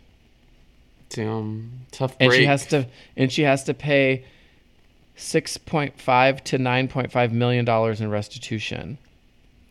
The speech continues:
Speaker 1: Damn,
Speaker 2: I'm s-,
Speaker 1: tough break.
Speaker 2: I'm sc-, oh my God, she's going to jail.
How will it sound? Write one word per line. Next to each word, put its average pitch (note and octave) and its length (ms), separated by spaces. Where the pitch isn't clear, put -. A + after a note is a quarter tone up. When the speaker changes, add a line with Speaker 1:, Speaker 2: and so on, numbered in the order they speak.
Speaker 1:
Damn, B2+ 360
Speaker 2:
I'm - 40
s-, A2+ 120
Speaker 1:
tough C3+ 240
break. B2+ 180
Speaker 2:
I'm C#3+ 160
sc-, - 300
oh B2 100
my B2+ 120
God, A#2 220
she's C#3 340
going F#3+ 240
to C#3+ 100
jail. A#2+ 720